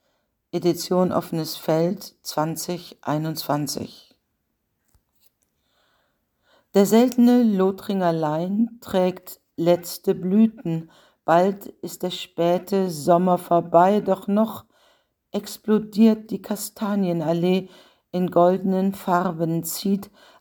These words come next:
am Waldsaum das stumme Rotwild vorbei, die Waldarbeiter übertragen die Krankheit der Fichten in Excel-Tabellen, die Stämme, die Borken,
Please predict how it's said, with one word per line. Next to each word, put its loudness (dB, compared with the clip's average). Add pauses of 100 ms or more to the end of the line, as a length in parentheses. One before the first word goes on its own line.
am 0
Waldsaum 2
das -2
stumme 0
Rotwild -2
vorbei, 2
die -4
Waldarbeiter -2 (880)
übertragen 2
die -2
Krankheit -2
der 0
Fichten -4 (360)
in -2
Excel-Tabellen, 0
die -2
Stämme, 0
die -4
Borken, 0